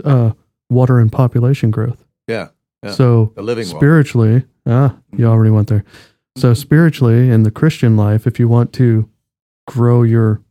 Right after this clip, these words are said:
Speaker 1: spiritual population, that's kind of a weird,
Speaker 2: Yeah.
Speaker 1: but so to speak, you need, um, Christ or Jesus,
Speaker 2: Mm-hmm.
Speaker 1: which is the living water.
Speaker 2: Yes.
Speaker 1: Yeah.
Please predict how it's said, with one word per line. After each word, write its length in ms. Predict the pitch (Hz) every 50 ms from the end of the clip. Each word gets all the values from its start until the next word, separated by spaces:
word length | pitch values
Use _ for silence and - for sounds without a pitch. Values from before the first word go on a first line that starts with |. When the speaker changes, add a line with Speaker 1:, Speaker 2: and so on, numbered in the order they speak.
| _ _ _ _ _ -
Speaker 1:
spiritual 760 | - - - - 117 110 107 104 - - 113 107 104 98 - _ _ _ _ _ _ _ _ _ _ _ _ _ _ _ -
population, 760 | - 113 110 - 110 98 104 107 110 - - 139 127 123 120
that's 220 | 113 107 104 -
kind 140 | - 117 107
of 60 | 104 101
a 40 |
weird, 340 | 101 101 104 101 101 98 - _ _ _ _ _ - - - - - - 110 - -
Speaker 2:
Yeah. 140 | 92 76 - - _ _ -
Speaker 1:
but 280 | 139 131 120 117 - - - - - - _ _ _ -
so 220 | - - 175 156
to 80 | 131 117
speak, 540 | - - - 170 160 143 123 120 - - - - _ _ -
you 160 | 135 127 120
need, 420 | 120 120 117 117 117 113 117 - -
um, 480 | 135 123 117 110 107 107 107 104 - _ _ _ _ _ _ _ -
Christ 440 | - 120 110 107 110 - - - -
or 80 | 110
Jesus, 560 | 101 - 117 110 104 107 113 - - - - _ _ -
Speaker 2:
Mm-hmm. 320 | - 95 92 87 110 113 123 - _
Speaker 1:
which 220 | 131 110 107 - 113
is 360 | 110 104 104 104 - - - _ _ _ _ _ _ _ _ _ _ _ _ _ _ _ _ _ _ _ _ _ _
the 60 | -
living 260 | 107 104 104 104 104 110
water. 260 | 131 143 127 110 - _ _ _ _ _ _ _ _ -
Speaker 2:
Yes. 220 | 117 123 135 123
Speaker 1:
Yeah. 80 | 127